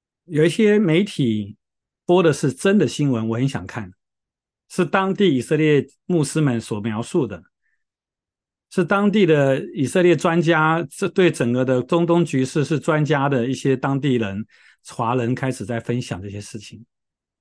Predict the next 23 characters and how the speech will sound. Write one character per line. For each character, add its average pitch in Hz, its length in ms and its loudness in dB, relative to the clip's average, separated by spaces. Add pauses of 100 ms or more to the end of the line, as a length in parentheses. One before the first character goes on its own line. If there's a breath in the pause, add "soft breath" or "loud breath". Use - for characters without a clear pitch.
(440)
当 190 180 2
我 165 140 4
听 214 340 4
着 180 160 2
听 170 320 0
着， 123 400 0 (640)
细 - 240 0
节 143 160 0
都 151 140 2
听 151 240 -2
了， 131 180 -2 (140)
而 165 100 0
且 131 140 -2
知 - 160 -6
道 151 160 2
这 151 120 2
是 147 160 -4
真 185 300 0
实 95 300 -10
的 104 120 -8
的 98 60 -12
时 95 180 -12
候， 95 280 -12